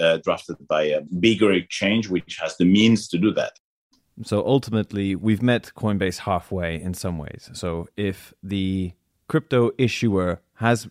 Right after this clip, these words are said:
Speaker 2: written a white paper, then they are liable for what is in that white paper. But if the crypto issuer has not done that and Coinbase would list that crypto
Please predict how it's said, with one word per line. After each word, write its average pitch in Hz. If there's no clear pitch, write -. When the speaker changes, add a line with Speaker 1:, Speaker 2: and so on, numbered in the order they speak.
Speaker 2:
written 110
a 95
white 92
paper, 87
then 104
they 110
are 104
liable 92
for 90
what 90
is 90
in 87
that 82
white 82
paper. -
But 104
if 107
the 104
crypto 101
issuer 92
has 90
not 120
done 117
that 110
and 90
Coinbase 92
would 107
list 117
that 101
crypto -